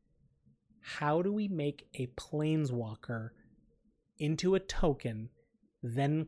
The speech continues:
copy it with Brudiclad to make a bunch of versions of planeswalker creatures with loyalty abilities?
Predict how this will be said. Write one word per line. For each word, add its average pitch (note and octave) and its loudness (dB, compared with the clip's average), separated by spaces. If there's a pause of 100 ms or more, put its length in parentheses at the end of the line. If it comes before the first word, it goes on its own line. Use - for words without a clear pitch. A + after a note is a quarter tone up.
copy D3 -2
it - -8 (300)
with B2 -4
Brudiclad C3 2
to C#3+ -2
make B2+ -2
a B2+ 0
bunch A#2+ -2
of D#3 4
versions C3+ 4
of B2+ -4 (260)
planeswalker C3 0
creatures C3 0
with A#2+ -4
loyalty C3 0
abilities? G#2+ -6